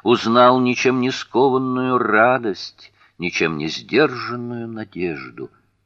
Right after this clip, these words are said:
А затем, о, трус, я бежал". Капитан Бастейбл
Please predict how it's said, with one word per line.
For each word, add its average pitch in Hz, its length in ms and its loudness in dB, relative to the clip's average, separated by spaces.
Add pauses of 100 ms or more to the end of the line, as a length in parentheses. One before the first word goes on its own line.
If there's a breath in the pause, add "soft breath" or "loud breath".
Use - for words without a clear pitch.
(160)
А 120 100 -10
затем, 135 600 -8 (160)
о, 156 260 -8
трус, 120 1080 -10 (260)
я - 260 -12
бежал". - 540 -12 (1000)
Капитан 98 460 2
Бастейбл 113 760 2